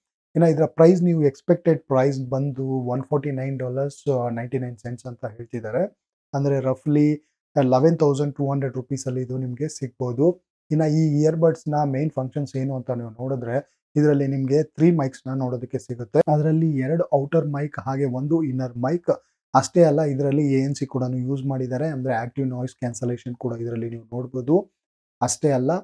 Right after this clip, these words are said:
ಇದರಲ್ಲಿ ಇನ್ನೊಂದು ಟೆಕ್ನಾಲಜಿನ ಯೂಸ್ ಮಾಡಿದ್ದಾರೆ. ಅದು ಏನು ಅಂತಂದ್ರೆ, noise pickup unit ಅಂತ. ಅದರಲ್ಲಿ inbuilt noise pickup unit ನ ಕೂಡ ಯೂಸ್ ಮಾಡಿದ್ದಾರೆ.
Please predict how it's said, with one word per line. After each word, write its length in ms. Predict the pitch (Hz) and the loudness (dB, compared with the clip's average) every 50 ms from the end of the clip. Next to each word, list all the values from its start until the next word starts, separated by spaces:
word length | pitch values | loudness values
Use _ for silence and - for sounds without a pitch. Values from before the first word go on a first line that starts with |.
| _ _ _ _ _ - | _ _ _ _ _ 0
ಇದರಲ್ಲಿ 380 | 143 135 135 147 147 143 147 147 | 0 2 2 2 2 2 2 0
ಇನ್ನೊಂದು 240 | 143 139 156 156 143 | 0 0 0 0 -2
ಟೆಕ್ನಾಲಜಿನ 540 | 143 - 139 139 135 139 135 127 135 135 131 131 | -2 -2 -2 -2 -2 -2 -2 -2 -2 -2 -2 -2
ಯೂಸ್ 260 | 127 131 131 131 127 | -2 -2 -2 -4 -2
ಮಾಡಿದ್ದಾರೆ. 400 | 135 127 123 123 123 123 123 135 131 | -4 -4 -4 -4 -4 -4 -4 -4 -4
ಅದು 200 | 123 120 117 123 123 123 | -6 -6 -8 -8 -6 -4
ಏನು 200 | 127 131 135 131 120 | -4 -4 -4 -6 -6
ಅಂತಂದ್ರೆ, 560 | 117 110 _ - 151 170 170 143 127 123 135 156 - _ _ _ _ _ _ - 143 143 139 | -8 -12 _ -4 -2 -2 -2 0 0 0 0 -2 -4 _ _ _ _ _ _ -2 0 2 4
noise 320 | 135 131 135 160 160 - - | 4 4 2 2 0 -2 -4
pickup 360 | 147 131 - 147 139 - - 127 | -6 -4 -2 -2 -2 -2 -4 -6
unit 420 | 123 131 127 127 131 131 127 135 | -6 -4 -2 -2 -2 -2 -4 -6
ಅಂತ. 200 | 120 120 113 - | -8 -8 -4 -2
ಅದರಲ್ಲಿ 400 | 139 127 131 120 135 143 139 143 143 151 | -2 -2 -2 0 2 2 4 4 4 6
inbuilt 440 | 165 175 175 165 165 170 165 - - | 4 4 4 4 2 2 0 -2 -4
noise 260 | 143 135 139 143 - | -4 -2 -2 -4 -4
pickup 340 | - 143 131 - 131 - - - | -6 -8 -2 -2 -4 -4 -2 -6
unit 300 | 135 127 127 127 123 - | -4 -2 -2 -4 -4 -4
ನ 80 | 139 147 | -6 -6
ಕೂಡ 200 | 147 - 139 131 147 151 | -6 -4 -2 -2 0 -2
ಯೂಸ್ 280 | 131 123 120 127 120 117 | -2 -4 -6 -8 -6 -4
ಮಾಡಿದ್ದಾರೆ. 480 | 131 127 123 120 120 113 117 117 143 185 | -4 -2 -2 -2 -2 -2 -2 0 0 0